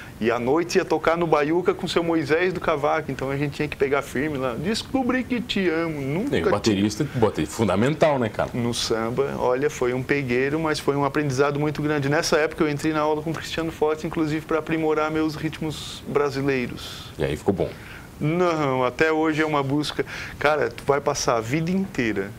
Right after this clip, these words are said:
Speaker 1: estudando um instrumento e tu não vai saber, vamos colocar uma porcentagem errônea, mas um por cento
Speaker 2: Do que é
Speaker 1: desse
Speaker 2: capaz.
Speaker 1: É, sim, sim. A música tem disso, né? É um, é um aprendizado cognitivo e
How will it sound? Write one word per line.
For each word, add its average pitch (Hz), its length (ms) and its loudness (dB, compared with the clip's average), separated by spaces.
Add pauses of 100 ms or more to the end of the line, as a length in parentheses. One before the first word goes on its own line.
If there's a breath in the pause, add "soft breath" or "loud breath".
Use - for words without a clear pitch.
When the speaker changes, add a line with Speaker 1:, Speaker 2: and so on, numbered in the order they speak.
(440)
Speaker 1:
estudando 151 480 0
um 156 100 0
instrumento 143 800 -2
e 139 80 0
tu 139 160 -6
não 160 240 0
vai 147 180 2
saber, 135 600 0
vamos 120 260 -4
colocar 120 320 0
uma 139 160 2
porcentagem 135 680 0
errônea, 131 360 0
mas 120 300 -2 (100)
um 196 120 0
por 190 180 -2
cento - 380 -2 (200)
Speaker 2:
Do 110 160 2
que 110 100 2
é 104 40 4
Speaker 1:
desse 98 160 0
Speaker 2:
capaz. 87 260 2
Speaker 1:
É, 180 380 -2
sim, 107 280 -6
sim. - 160 -14 (560 loud breath)
A 127 120 2
música 156 400 -2
tem 143 240 -2
disso, 123 360 -6
né? 110 300 -4
É 110 60 -4
um, 113 140 -6 (520 loud breath)
é 110 60 4
um 123 100 2
aprendizado 143 600 2
cognitivo 165 1160 0
e 139 560 0